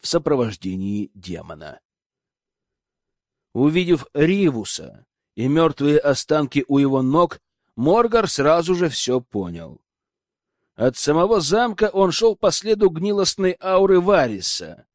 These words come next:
Князь понятия не имел, что задумал его друг, однако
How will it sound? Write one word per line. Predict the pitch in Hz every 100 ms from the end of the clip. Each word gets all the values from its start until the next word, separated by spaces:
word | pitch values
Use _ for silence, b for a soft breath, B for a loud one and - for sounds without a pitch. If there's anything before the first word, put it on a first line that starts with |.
| _ _ _ _ _ -
Князь | 131 143 139
понятия | - 147 131 131 170 233 220
не | 190 165 151
имел, | 143 135 120 _ _
что | - - 247
задумал | 180 202 208 190 170
его | 170 165 165 156 139 147 _
друг, | 285 320 311 151 104 95 - _ _ _ _ -
однако | 139 151 196 254 247